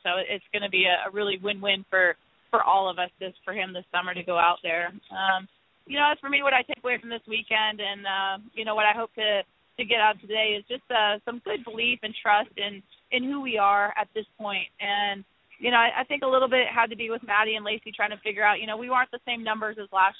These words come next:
year, but we are who we are right now, and we can go compete with who we are. And now the freshmen are starting to see that, and they're starting to come together as a unit. And they have, you know, the, this book of a season behind them. They, this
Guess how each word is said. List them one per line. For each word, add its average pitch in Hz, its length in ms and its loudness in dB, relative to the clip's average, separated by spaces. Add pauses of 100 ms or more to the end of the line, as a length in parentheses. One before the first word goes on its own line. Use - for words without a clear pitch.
year, 190 180 -8
but 220 100 -8
we 254 120 -8
are 240 160 0
who 247 100 -10
we 220 160 -8
are 190 220 2
right 220 200 0
now, 247 280 2 (320)
and 247 100 0
we 294 160 0
can 302 140 -6
go 269 100 4
compete 233 580 -6
with - 120 -20
who 214 160 -4
we 185 160 0
are. 180 340 4 (380)
And 247 120 0
now 262 220 6
the 247 140 -4
freshmen 233 340 -8
are - 80 -18
starting 202 240 -10
to - 80 -20
see 220 80 -8
that, 202 160 -2
and - 20 -14
they're 208 140 -10
starting 262 240 -6
to - 60 -20
come 233 160 -8
together 214 340 -4
as 196 160 -6
a 196 80 -18
unit. 196 480 -6
And 208 100 -6
they 233 140 -10
have, 269 320 0 (400)
you 233 80 -4
know, 233 80 -2 (180)
the, 202 220 -4
this 202 320 -6
book 285 320 2
of 208 180 -2
a 214 60 -2 (160)
season 196 640 -4
behind 208 340 2
them. 175 140 -8
They, 180 160 -12 (160)
this 190 80 -18